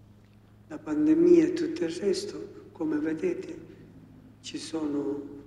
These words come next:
diciamo così, quelle che sono venute successivamente, quella brasiliana, quella inglese, quella sudafricana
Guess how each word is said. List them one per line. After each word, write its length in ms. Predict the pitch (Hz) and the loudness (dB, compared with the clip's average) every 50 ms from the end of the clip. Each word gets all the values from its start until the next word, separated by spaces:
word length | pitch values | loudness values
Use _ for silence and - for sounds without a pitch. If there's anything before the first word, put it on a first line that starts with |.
| - - - - - | -20 -20 -20 -16 -16
diciamo 420 | 165 - - 160 151 151 147 - | -16 -12 -10 -6 -4 -4 -4 -4
così, 560 | - - - - - - - 147 143 - - - | -6 -10 -12 -12 -14 -12 -8 -8 -8 -8 -10 -14
quelle 560 | - - - - - 151 147 135 135 131 - - - - - - - - - - - - - - - - | -16 -18 -20 -14 -12 -10 -10 -8 -10 -12 -14 -18 -20 -20 -20 -20 -20 -20 -20 -20 -20 -20 -20 -20 -20 -20
che 220 | - 135 127 120 - - - - - - - - - - - - - - | -18 -18 -18 -18 -18 -20 -20 -20 -20 -20 -20 -20 -20 -20 -20 -20 -20 -20
sono 520 | - - - 151 147 135 - 135 135 135 139 143 | -20 -20 -14 -12 -12 -10 -10 -10 -10 -10 -8 -6
venute 800 | 143 151 151 151 - - - 147 143 - - - - - - - - - | -2 0 0 0 0 -2 -6 -6 -6 -6 -8 -8 -14 -16 -18 -20 -20 -20
successivamente, 1160 | - - - - - - 143 - - - - 151 151 147 156 160 156 147 135 - - - - | -14 -14 -12 -12 -10 -10 -10 -10 -10 -10 -12 -8 -6 -2 -2 0 0 0 -2 -4 -6 -8 -10
quella 280 | - - - 143 - | -10 -10 -12 -12 -12
brasiliana, 800 | - - - - - - - - 151 147 160 165 156 151 143 143 139 143 - | -12 -14 -16 -16 -16 -16 -10 -10 -6 -2 -2 -2 -2 -2 -4 -6 -8 -10 -10
quella 240 | - 143 135 135 135 | -12 -12 -12 -12 -12
inglese, 640 | 135 139 143 147 156 156 147 - - - - 131 - - - - - - - - | -10 -8 -8 -6 -6 -6 -6 -8 -8 -12 -12 -14 -16 -18 -20 -20 -20 -20 -20 -20
quella 300 | - - 156 143 139 - 151 143 - - - - - - - - - - - - | -10 -10 -8 -8 -8 -8 -10 -10 -12 -14 -16 -20 -20 -20 -20 -20 -20 -20 -20 -20
sudafricana 1080 | - - - 156 139 139 135 - - 139 143 143 - - 165 156 147 139 143 139 135 | -20 -10 -8 -6 -6 -6 -6 -6 -8 -8 -8 -10 -8 -8 -6 -4 -4 -4 -6 -6 -8